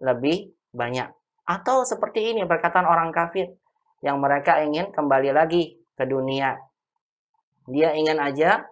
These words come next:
biar nggak diazab di akhirat, dia mengatakan apa? "Laitani kuntu turoba." "Seandainya saja aku itu dulu bukan manusia, cuma tanah aja." Kenapa sih berharapnya cuma tanah aja?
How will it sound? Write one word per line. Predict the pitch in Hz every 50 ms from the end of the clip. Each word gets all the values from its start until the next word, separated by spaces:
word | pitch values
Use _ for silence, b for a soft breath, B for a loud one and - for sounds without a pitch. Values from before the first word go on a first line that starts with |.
| _ _ _
biar | - 143 151 147 139 139
nggak | 139 143 139 127 139
diazab | 143 135 143 139 147 143 135
di | 131 139
akhirat, | 135 135 139 139 - 147 143 160 185 208 - 160
dia | 156 151
mengatakan | 151 143 139 139 135 - 147 147 151 147 147
apa? | 139 175 214 - B B B B B B -
"Laitani | 151 156 160 160 160 160 156 151 - 147 143 143 151 165 180 175 165 -
kuntu | 180 208 214 202 190 - 175 156 147
turoba." | - 139 131 127 123 120 113 120 113 -
"Seandainya | - - 156 151 151 156 151 151 147 147 139 139 139
saja | 147 135 135 135 156 170 143 143
aku | 147 143 147 156 143 143
itu | 139 139 185 180 170
dulu | 160 185 180 180 175 190 196 208 220 233 240 233 - - - - - _ _
bukan | - 156 175 170 190 185 180
manusia, | 180 175 175 175 175 170 - - 170 151 123 92 - -
cuma | 170 170 175 175 165
tanah | - 160 160 156 160 156 156 151 -
aja." | 135 131 127 123 120 107 - - _ _ _ _ _ _ _ _ _ _ _ _ _ _ _
Kenapa | - 151 156 160 165 160 180 190
sih | - 233 214
berharapnya | 185 175 175 165 165 165 165 165 - 180 175
cuma | 175 175 165 160 156
tanah | 160 160 156 151 156 156 147 147
aja? | 147 143 170 190 226 254